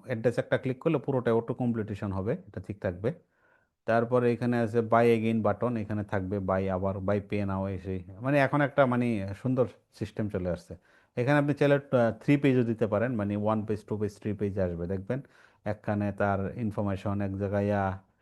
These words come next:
এই যে শপিং ইনফরমেশন কন্টিনিউ করবে, কন্টিনিউ করলে আরেক পাতায় যাবে, ঠিক আছে? তারপরে এখানে দেখেন অর্ডার সামারি দেখতে পারবে, তারপরে কন্টিনিউ পেমেন্ট। এখন এটা অনেক ঝামেলা, তিন পাতা দিলে দেখা গেছে যে, আহ, সামারি দেখতে পায় না। তো আমি normally ওই এক পাতাটা ইউজ করি, রিকমেন্ডেড এক পাতা,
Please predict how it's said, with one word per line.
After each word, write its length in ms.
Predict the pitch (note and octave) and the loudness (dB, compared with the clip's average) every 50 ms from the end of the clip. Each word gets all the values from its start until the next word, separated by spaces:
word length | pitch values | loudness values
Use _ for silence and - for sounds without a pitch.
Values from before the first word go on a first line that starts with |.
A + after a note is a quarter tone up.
| _ _ _ _ | _ _ _ _
এই 140 | G#2 G2 G2 | -8 -6 -4
যে 100 | G2 F#2+ | -6 -4
শপিং 320 | - - - - A#2 A2 | -4 -6 -4 -2 -2 -2
ইনফরমেশন 500 | A2 G#2 G#2 G#2+ G2+ G2+ F#2+ G2+ G#2 G2+ | -2 -2 -2 -4 -4 -2 -2 -2 -4 -4
কন্টিনিউ 460 | G2+ - A#2 A2+ G#2+ A2 G#2+ G#2+ G#2 | -2 -2 -2 0 0 0 0 0 0
করবে, 380 | F#2+ G#2 G2 F#2 F#2+ G2+ G#2+ A2+ - _ | 0 0 0 0 0 -2 -4 -4 -6 _
কন্টিনিউ 360 | A2 G#2+ G2 G2+ G2+ G2+ G2+ | -6 -4 -4 -2 -2 -4 -2
করলে 200 | G2+ G#2 G#2 G#2 | -2 0 0 2
আরেক 160 | G#2 G#2+ G#2 - | 2 0 -2 -2
পাতায় 260 | - G#2+ - G#2 G2+ F#2+ | -4 -2 0 0 0 0
যাবে, 320 | F#2+ F2+ F2 G2 G2 F#2+ - _ _ _ _ _ _ _ _ _ _ _ _ _ _ - | 0 -2 -2 -2 -6 -6 -8 _ _ _ _ _ _ _ _ _ _ _ _ _ _ -8
ঠিক 140 | - C3 | -2 0
আছে? 240 | D#3+ D3+ - - A2 F#2+ F#2 - | 0 0 0 -2 -4 -4 -6 -4
তারপরে 360 | G#2 G2 F#2+ F#2+ A2 G#2 G#2 | -2 -2 0 0 0 0 0
এখানে 260 | G2 F#2+ G#2+ G#2 G2+ | 0 0 -2 -2 0
দেখেন 220 | G2+ G2+ G2 A2 G2+ | -2 -2 -2 -2 0
অর্ডার 260 | G2+ G#2 G#2 G#2+ G#2+ | 0 2 4 4 2
সামারি 420 | - - G#2+ G2+ G2+ G#2 G#2 G#2 | 2 0 -2 -2 0 2 0 0
দেখতে 300 | F#2+ G#2 F#2 G2 - G#2 | 0 -2 -4 -4 -4 -4
পারবে, 320 | G2 G2 F#2+ F#2+ G2 G2+ G2+ - - _ _ _ _ _ | -2 -2 -2 -2 -2 -4 -6 -8 -14 _ _ _ _ _
তারপরে 380 | - A2 G#2+ G#2 G2+ A2+ A2 G#2+ | -4 -2 -2 0 0 -2 -4 -4
কন্টিনিউ 460 | G#2+ - A2 G#2+ G#2 G#2 G#2 G#2+ G#2 | -2 -4 -4 -2 -2 -2 -2 -2 -4
পেমেন্ট। 560 | G2+ - A2 G#2 G2+ G2+ G2+ G2+ G2+ G2+ - - _ _ _ _ _ _ - | -2 -2 -2 -2 0 0 -2 -2 -4 -6 -8 -14 _ _ _ _ _ _ -4
এখন 220 | B2+ C3 E3 D#3+ | 2 4 6 6
এটা 180 | D#3 D3+ E3 D#3+ | 6 8 8 6
অনেক 340 | C#3+ C3+ C3+ C#3+ C3+ A#2+ | 6 6 6 4 2 2
ঝামেলা, 360 | G#2+ G#2 G2 F#2+ F#2 F2 E2+ E2 | 2 2 2 2 2 2 0 -2
তিন 280 | - - C3 C3+ C3+ | -2 -2 -2 -2 2
পাতা 300 | C3 C#3 C3+ C3 C#3 C3 | 4 4 6 6 6 4
দিলে 480 | B2 B2+ C3 C#3 D#3+ D3+ A#2+ F2 D#2+ D#2+ | 4 2 2 2 4 4 4 2 2 -2
দেখা 300 | F2 - G#2+ G2+ G2+ G2 | -4 -2 0 0 0 0
গেছে 300 | G2+ F#2+ F#2+ G#2 G2+ F#2+ | -2 -2 -2 -4 -4 -4
যে, 280 | F#2+ G#2+ G2+ G2 F#2+ | -4 -4 -2 -2 -2
আহ, 520 | E2 - - - A#2+ A2+ G2+ G2 F#2+ F#2+ F#2 | -4 -6 -8 -12 -12 -10 -8 -6 -4 -6 -4
সামারি 360 | - - G#2+ G#2+ A2+ A2 G#2+ | -2 -2 2 2 4 2 2
দেখতে 260 | G#2 G2+ - - F#2+ | 2 0 -2 -4 -8
পায় 160 | E2+ - E2 | -6 -6 -6
না। 120 | D#2+ D#2 D#2+ | -6 -8 -8
তো 120 | - G#2+ | -4 -2
আমি 300 | G#2+ A#2 B2 C#3 C#3 C3+ | 0 0 2 2 2 2
normally 420 | B2 A#2 A#2 A#2 B2 B2 B2+ B2+ A#2+ | 2 0 0 0 0 0 2 2 2
ওই 120 | A#2 - | 0 0
এক 180 | - B2+ - - | -2 -4 -4 -2
পাতাটা 280 | - A#2+ - A2+ A2 A2 | -2 0 0 0 0 0
ইউজ 280 | F#2+ F#2 F2 E2+ - | 0 0 -2 -4 -6
করি, 200 | - F#2+ F2 F2 | -8 -6 -4 -2
রিকমেন্ডেড 560 | F#2+ G#2+ A2 A#2 G#2+ G#2+ G#2 G2+ G2 F#2+ F#2+ | -2 -2 -2 -2 -2 -2 -2 -2 -4 -4 -4
এক 160 | G#2+ G#2 - - | -6 -6 -6 -4
পাতা, 300 | - - - - E2+ E2+ | -4 -4 -4 -4 -8 -8